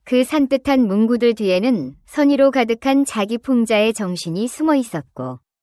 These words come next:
사람들은 그 안에서 웃음과 이해, 서로를 향한 너그러움을 발견했다. 누구도 누구를 판단하지 않았다. 누구도 더 잘하거나 완벽하길 요구하지 않았다.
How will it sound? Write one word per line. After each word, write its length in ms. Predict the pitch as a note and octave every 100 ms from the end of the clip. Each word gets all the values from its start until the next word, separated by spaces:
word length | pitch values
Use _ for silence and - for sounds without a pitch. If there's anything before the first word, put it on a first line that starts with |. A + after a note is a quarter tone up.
| _
사람들은 760 | - C#4 C4+ C4 A#3+ B3+ C4+ B3
그 180 | - A#3+
안에서 520 | B3 A#3 A3 B3 G#3+
웃음과 600 | F#3 - C4 B3 G#3+ G3+
이해, 480 | G3 G#3 F3 B2+ A#2+ _ _ _
서로를 480 | - C#4+ C#4 C4+ C#4
향한 400 | C4+ B3 C4 A3+
너그러움을 680 | F3 F#3+ A#3+ A#3 G#3 G3 G#3+
발견했다. 880 | A3 F#3+ A3+ A3+ G3+ _ G#2+ A2+ _ -
누구도 540 | A3 A3+ B3+ A#3+ C#4
누구를 460 | A3+ G#3 A3 C4 C#4
판단하지 580 | - E4+ D#4+ D4 B3 A#3+
않았다. 640 | E3+ G3 G3+ - G#3 B2+ _ -
누구도 540 | A3 A3+ B3+ C4 C4+
더 200 | B3+ B3
잘하거나 840 | A#3+ G#3+ G#3 A3 A3 G#3 A3+ A3
완벽하길 840 | E3+ F#3 G#3 A#3 - G3+ G3 A3+ F#3
요구하지 460 | G3+ B3 A#3 A#3+
않았다. 640 | F#3+ G3+ G#3 _ A3+ B2+